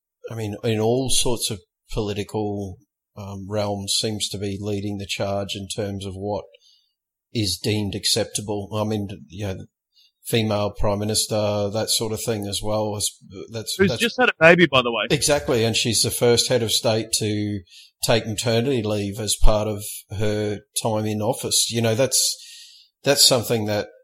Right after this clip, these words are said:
Speaker 1: I think a lot of other countries would suffer with, but New Zealand's a long way ahead of the curve on that. That, that's really quite impressive.
Speaker 2: Yeah, another cool thing that's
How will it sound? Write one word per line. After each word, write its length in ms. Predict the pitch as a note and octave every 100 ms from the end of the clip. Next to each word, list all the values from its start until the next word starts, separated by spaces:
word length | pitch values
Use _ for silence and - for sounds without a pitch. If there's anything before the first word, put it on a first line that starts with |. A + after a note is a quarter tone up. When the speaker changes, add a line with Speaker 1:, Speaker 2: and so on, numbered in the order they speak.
| _
Speaker 1:
I 80 | G#2+
think 220 | - A2
a 40 | G#2
lot 160 | G#2+
of 80 | G#2
other 180 | G#2+ G#2
countries 480 | - G#2 - F#2 G2
would 140 | G2
suffer 360 | - G#2+ G#2+ A2
with, 260 | G2+ F#2+ -
but 140 | G#2 -
New 220 | A2 G#2+
Zealand's 400 | G2+ G#2+ G#2 G2
a 60 | F#2+
long 260 | G2+ G#2+
way 160 | G2+ F#2
ahead 160 | F#2+
of 60 | F#2+
the 100 | G2
curve 280 | G2+ G2 F#2
on 140 | F#2+
that. 300 | G2+ F#2+ -
That, 160 | G#2+ - A#2+
that's 520 | A2 - - - - G2
really 300 | G#2+ G2 F#2+
quite 260 | G#2+ G2
impressive. 520 | F#2+ G2+ G2 F#2+ G#2 G2 - _ _
Speaker 2:
Yeah, 240 | - E3+ C3+
another 340 | C#3+ F3 F#3+ G3+
cool 220 | F#3 D3+
thing 200 | C#3+ C3
that's 380 | A2+ - -